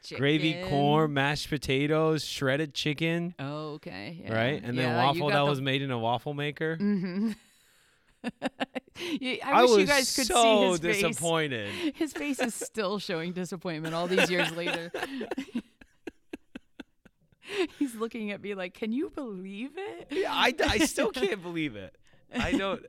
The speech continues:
Speaker 1: D-, is that the chicken and waffle you think of
Speaker 2: That,
Speaker 1: when you
Speaker 2: oh,
Speaker 1: think
Speaker 2: yeah,
Speaker 1: of
Speaker 2: that's the chicken and waffle I know. It's not a favorite, but yeah, that would be what I would definitely think of. Because, again, the, the waffles get so mushy with all that gravy on there. I, I, that's something I don't really understand.
Speaker 1: So why does Pennsylvanians like mushy food?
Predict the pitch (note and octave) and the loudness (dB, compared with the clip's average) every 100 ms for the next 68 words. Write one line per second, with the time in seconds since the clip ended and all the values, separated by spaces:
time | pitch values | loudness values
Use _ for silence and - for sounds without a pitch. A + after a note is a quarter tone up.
0 | - C#3+ C#3+ D3 D#3 C#3+ C#3+ E3+ D3+ D3+ | -14 -12 -10 -4 -6 -6 -8 -8 -6 -4
1 | C#3 C3 C3 B2 B2 B2+ D#3 D3+ - E3 | -4 -6 -8 -10 -10 -10 -8 -6 -2 -2
2 | D3+ C#3+ D#3+ D#3+ - - D#3 D3 C3 C3 | -2 -4 -6 -10 -16 -16 -10 -10 -8 -10
3 | D3+ C#3 C#3 C#3+ C#3 D3+ G3+ B3+ D4 C#4 | -10 -12 -10 -10 -10 -10 -8 -4 -2 -4
4 | - F3+ F3+ D#3+ A#2+ - C3+ F2 C3+ A#2+ | -4 -4 -4 -4 -6 -6 -8 -6 -6 -6
5 | D#3 D#3+ E3 D3+ C#3+ C3+ C#3+ C#3+ C#3 C#3+ | -8 -10 -10 -10 -8 -8 -8 -10 -10 -10
6 | D3+ C3+ C#3 D3 D3 A2+ D#3+ _ A#3+ C4+ | -10 -10 -10 -12 -12 -14 -14 _ -10 -8
7 | A3 A#3 F4 G4+ F4+ F#3 - - - _ | -10 -14 -12 -6 -4 -4 -8 -20 -20 _
8 | G#3 - A3+ F#3 G3+ F4+ A3 G3 A3+ A3 | -16 -10 -10 -10 -14 -14 -12 -10 -10 -10
9 | G#3 D#3+ F3+ F3+ F3+ D3+ D#3+ E3 G3 F#3 | -6 -4 -4 -6 -10 -12 -14 -16 -14 -14
10 | D#3 D#3+ F3+ D4 G#3 D#3+ D3+ D3+ D3 - | -16 -16 -12 -8 -8 -8 -12 -12 -14 -12
11 | D2 B2+ - - E3 - - E3 E3 E3+ | -12 -12 -12 -12 -12 -14 -14 -14 -12 -14
12 | D#3 - - - - - - - - - | -14 -14 -16 -16 -18 -20 -18 -18 -16 -14
13 | - G1+ G2+ _ - - B2 A2+ D3 E3+ | -14 -14 -16 _ -18 -14 -12 -8 -8 -10
14 | D3 - C3+ B2+ B2 G#2+ A2 G#2 F#2+ F#2+ | -14 -14 -14 -12 -12 -10 -10 -12 -12 -14
15 | F#2 F2 E2+ - D2+ F#2+ F2+ | -14 -16 -16 -18 -20 -18 -18